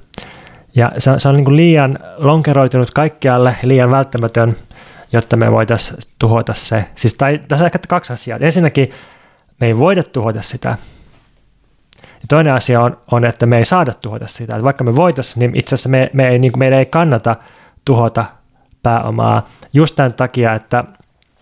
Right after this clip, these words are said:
että siinä missä entisajan vallankumoukset tapahtu alueilla, jotka oli enemmän tai vähemmän, ää, ruokaturvan kannalta omavaraisia, niin nykyään ruoka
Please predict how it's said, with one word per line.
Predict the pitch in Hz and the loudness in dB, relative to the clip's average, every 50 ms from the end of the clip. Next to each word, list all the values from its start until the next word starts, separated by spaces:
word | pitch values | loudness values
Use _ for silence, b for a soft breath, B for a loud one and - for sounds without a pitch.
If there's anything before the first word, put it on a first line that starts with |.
| _ _ _ - - - | _ _ _ -20 -14 -12
että | 139 - - 123 | -10 -6 -4 0
siinä | - 175 180 165 151 | 2 2 4 4 4
missä | 135 143 135 - - 135 123 B B B B B B | 2 2 0 0 0 -2 -4 B B B B B B
entisajan | 160 175 185 175 170 - - 143 135 131 131 131 135 139 135 | -4 -4 -2 -2 -2 -2 -2 -2 0 0 0 -2 -4 -4 -2
vallankumoukset | 127 139 139 135 131 120 - 120 120 117 120 120 - 127 - - - - - - - | 0 0 0 0 -2 -4 -6 -4 -2 -2 -2 -2 -2 -4 -6 -6 -10 -12 -12 -8 -6
tapahtu | 135 123 - 127 123 110 - - 127 123 - B B B B B B B B B B - | -4 -4 -2 -2 -4 -4 -4 -4 -4 -4 -6 B B B B B B B B B B -2
alueilla, | 160 160 165 156 147 139 135 135 127 | 0 2 2 2 2 2 2 2 0
jotka | 127 127 - - 135 | 0 -2 -4 -2 -2
oli | 127 127 135 139 - - - - - | 0 0 0 -2 -4 -8 -12 -6 -2
enemmän | 160 156 156 147 139 135 123 | 0 0 2 2 2 2 0
tai | 131 127 120 | 0 -2 0
vähemmän, | 127 131 135 131 123 120 120 120 117 117 107 B B B B B B B - - - 285 226 131 | 0 0 0 0 0 0 0 0 0 -2 -4 B B B B B B B -20 -20 -20 -10 -4 -2
ää, | 120 117 117 120 120 123 - - - - - | 0 2 2 2 2 0 -2 -6 -12 -10 -4
ruokaturvan | 135 147 147 135 120 110 120 117 113 117 117 | 0 0 0 0 0 -2 -2 0 0 0 0
kannalta | - 120 117 120 113 107 123 | 0 -2 0 0 0 0 0
omavaraisia, | - 123 127 139 143 143 139 127 - - 135 135 131 135 131 120 - - 139 131 135 135 - - b b b b b b b b b b b b b b | 0 2 2 2 2 2 0 -2 -4 -2 0 0 2 2 0 0 0 0 2 2 2 0 -2 -6 b b b b b b b b b b b b b b
niin | 127 127 127 127 123 - - - _ _ _ - 165 | 2 4 6 6 4 2 0 -6 _ _ _ -2 0
nykyään | 143 147 139 - 143 135 127 120 120 120 120 - - - - _ _ _ _ _ _ _ _ - | 2 2 2 2 2 2 2 2 2 2 0 -2 -4 -8 -16 _ _ _ _ _ _ _ _ -2
ruoka | 139 139 151 156 160 156 - 151 147 | 0 2 2 2 2 0 0 -2 -2